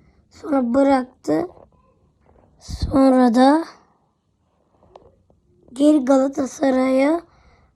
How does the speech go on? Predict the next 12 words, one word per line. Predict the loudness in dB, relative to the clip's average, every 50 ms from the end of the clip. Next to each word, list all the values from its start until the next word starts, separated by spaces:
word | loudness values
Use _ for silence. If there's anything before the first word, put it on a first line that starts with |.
| _ _ _
Galatasaraylı | -8 -4 -4 -4 -2 -4 -8 -10 -8 -6 -6 -6 -4 -4 -4 -4 -4 -6 -8 -10 _ _ -16 -14 -12 -12 -14 -14 -16
takımı | -20 -20 -20 -20 -20 -14 -12 -10 -10 -10 -12 -12 _ _ _ _ _ _ _ _ _ _ _ -18
olmaya | -16 -14 -14 -14 -14 -14 -12 -12 -10 -8 -8
başladı. | -8 -10 -10 -12 -16 -18 -20 -20 -20 -16 -14 -14 -14 -14 _ _ _ _ _ _ _ _ _ _ _ _ _ _ _ _ _ _ -14 -8
Ama | -4 -2 -2 0 -2 -4 -6 -10 -14 _ _ _ _ _ _ _ _ _ _ _ -20 -20 -20 _ -20 _ _ _ _ _
şimdi | -10 -4 0 0 2 2 2 2
ben | 2 0 0 0 -4 -4 -8 _ _ _ _ _ _ _ _ _ _ _ _ _ _ _
size | -14 -12 -10 -8
bir | -8
şey | -6 -6 -4 -2
anlatacağım. | -2 -2 -2 -2 -4 -8 -10 -12 -10 -8 -10 -10 -12 _ _ _ _ _ _ _ _ _
Sakın | -20 -10 -10 -10 -10 -8 -6 -4 -4 -4 -6